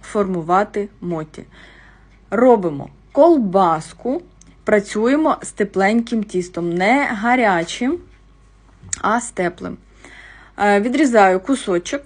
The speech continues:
шматочок, <laughs> розкатую його, накладаю начинку. А, і ще всерединку я додала сир, ем, дорблю з пліснявою.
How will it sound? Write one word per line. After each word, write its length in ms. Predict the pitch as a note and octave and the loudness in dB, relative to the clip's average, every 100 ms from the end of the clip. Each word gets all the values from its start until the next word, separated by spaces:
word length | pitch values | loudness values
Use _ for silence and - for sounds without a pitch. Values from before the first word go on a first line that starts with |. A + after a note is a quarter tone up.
| - | -14
шматочок, 720 | - - B3 - B3+ - C#4+ - - - A#3 | -14 -6 -6 -2 -2 -2 -8 -12 -16 -6 -6
<laughs> 340 | G3+ - - - | -6 -12 -16 0
розкатую 760 | - D4+ - F#3+ F3 F#3+ A3 | 0 0 2 4 4 -2 -2
його, 380 | A#3 B3+ C4 B3+ - - - | -2 -4 -4 -6 -12 -20 -4
накладаю 640 | B3 C4+ D4 B3 F#3+ F3+ F3 | -2 0 2 4 4 4 2
начинку. 840 | F#3 E3+ D#3+ - A#3 C4 E4 A4 - - - | 0 -2 -4 -4 -4 -2 -2 -2 -6 -20 -4
А, 200 | A#3 A3 - | 4 4 4
і 100 | G3+ | -4
ще 160 | - A3 | -4 -6
всерединку 640 | - G3+ A3 E4 D4 A3+ | -2 2 2 0 -2 0
я 120 | G3 | 2
додала 840 | F#3 F#3 F3+ F#3 F#3+ G#3+ A#3+ A#3+ - | 2 -2 0 2 4 4 2 0 -2
сир, 520 | F#3+ - G#3 A3 A#3 | -8 -6 -2 0 0
ем, 460 | G#3+ G3 F#3 F3 - - - G3 | 0 0 -2 -6 -10 -18 -8 -2
дорблю 400 | G3 G#3+ F#3 D#3 - - | 0 2 2 -2 -4 -18
з 120 | - | -6
пліснявою. 520 | F#3+ F3 - - | -2 -2 -4 -16